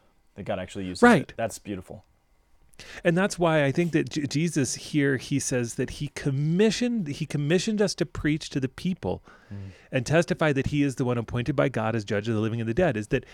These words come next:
Speaker 2: that, um, uh, th-, why did they not yet understood? They believed, and then, but then the understanding, and this is what's so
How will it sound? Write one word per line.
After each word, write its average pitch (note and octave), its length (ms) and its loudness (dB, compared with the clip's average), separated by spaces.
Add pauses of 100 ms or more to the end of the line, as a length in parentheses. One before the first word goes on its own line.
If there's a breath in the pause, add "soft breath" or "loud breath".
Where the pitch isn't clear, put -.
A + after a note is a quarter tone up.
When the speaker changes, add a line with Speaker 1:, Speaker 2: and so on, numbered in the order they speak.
(240 loud breath)
Speaker 2:
that, D3 260 2
um, B2+ 220 -4 (100)
uh, D#3 80 -4 (100)
th-, D3+ 280 -2
why E3+ 280 2
did F#3+ 140 6
they E3+ 100 6
not D3+ 200 0
yet C#3 160 2
understood? B2 380 0
They B2+ 100 2
believed, D3 760 2
and C3+ 160 -2
then, C#3+ 400 -2
but D3 200 -2
then C#3+ 260 0
the C3 140 -2
understanding, C#3 920 -2
and D3+ 200 0
this F#3+ 200 4
is A3 140 2
what's C#3 240 0
so A#2 220 -2